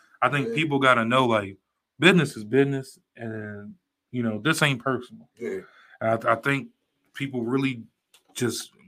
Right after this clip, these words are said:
Speaker 1: go overboard and being like, "Nah, I'm just not even gonna say nothing 'cause I don't, I don't wanna pay and I don't wanna feel like I owe anybody anything." But it's like, sometimes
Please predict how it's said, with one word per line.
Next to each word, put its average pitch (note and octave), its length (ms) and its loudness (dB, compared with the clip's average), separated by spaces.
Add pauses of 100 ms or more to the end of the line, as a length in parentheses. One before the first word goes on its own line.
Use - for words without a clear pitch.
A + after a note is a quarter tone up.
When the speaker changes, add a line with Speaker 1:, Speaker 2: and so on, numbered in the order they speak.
(100)
Speaker 1:
go A#2+ 300 0
overboard A2 580 -4
and G#2+ 100 -12
being G#2 160 -14
like, G#2 220 -16
"Nah, G#2 180 -12
I'm G#2+ 100 -14
just A2 140 -14
not G#2 140 -8
even G#2+ 160 -12
gonna A2+ 200 -14
say A#2 220 -14
nothing A#2 320 -14 (320)
'cause G#2+ 180 -2
I G#2+ 80 2
don't, G#2 240 -2 (280)
I A2+ 100 6
don't A2+ 180 6
wanna G#2 200 -4
pay C#3 600 6 (260)
and A#2+ 100 -2
I B2 60 4
don't B2 140 2
wanna A#2 140 -2
feel B2 140 -2
like A#2 180 0
I G#2+ 120 -2
owe A#2+ 260 2
anybody B2 400 4
anything." B2 420 -2
But A#2 120 -2
it's A#2 140 -6
like, A#2+ 180 -2
sometimes B2 540 0